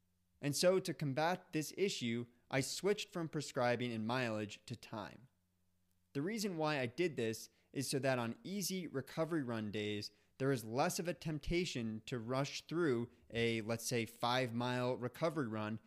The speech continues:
as you cannot speed up time. Another big reason why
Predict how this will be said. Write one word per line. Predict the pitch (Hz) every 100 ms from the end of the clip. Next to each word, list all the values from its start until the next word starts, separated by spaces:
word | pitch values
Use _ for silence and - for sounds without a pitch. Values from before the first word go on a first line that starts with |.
| _ -
as | 127
you | 139
cannot | 135 - 190 196 196 147
speed | - - 143 147
up | 135 -
time. | - 151 127 - - _ _ _ _ _ -
Another | 160 214 240
big | 185 165
reason | 131 143 127 127
why | 123 127